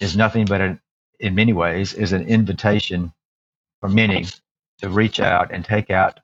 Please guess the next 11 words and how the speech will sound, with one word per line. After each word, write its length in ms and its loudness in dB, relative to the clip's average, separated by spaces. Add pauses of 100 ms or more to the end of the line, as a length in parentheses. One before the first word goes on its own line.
(100)
their 220 0
fears 580 -4 (380)
on 420 -4 (460)
our 140 -2
children. 480 -6 (760)
All 240 4
of 100 -2
us 320 -4 (280)
are 120 0
at 80 -6
risk, 460 -6